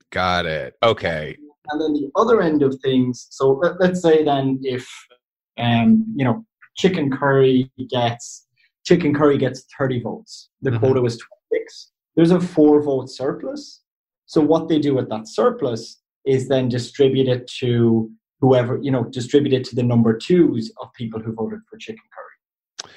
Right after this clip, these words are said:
Speaker 2: They say, "Okay, people who voted for chicken curry, yeah, number two, their second preference tended to be, um,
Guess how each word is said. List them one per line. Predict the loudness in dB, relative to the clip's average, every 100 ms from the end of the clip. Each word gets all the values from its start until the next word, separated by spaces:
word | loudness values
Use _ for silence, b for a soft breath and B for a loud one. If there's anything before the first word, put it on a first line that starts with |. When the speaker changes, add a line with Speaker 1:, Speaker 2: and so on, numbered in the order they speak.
| B
Speaker 2:
They | -12 -6
say, | -6
"Okay, | -6 0 4 4 2 -6 _
people | 0 2 4
who | 4
voted | 4 2 0
for | -2
chicken | -2 -2 -4 -2
curry, | 0 4 4 4 2
yeah, | 2 4 2 0 -4
number | -2 2 2
two, | 2 2 4
their | 4
second | 2 0 -2 -4
preference | -2 -4 -2 -6 -6 -8 b b b
tended | 0 4 4 2
to | 2
be, | 4 6 6 6 2 B B B 0
um, | 4 6 8 8 6 2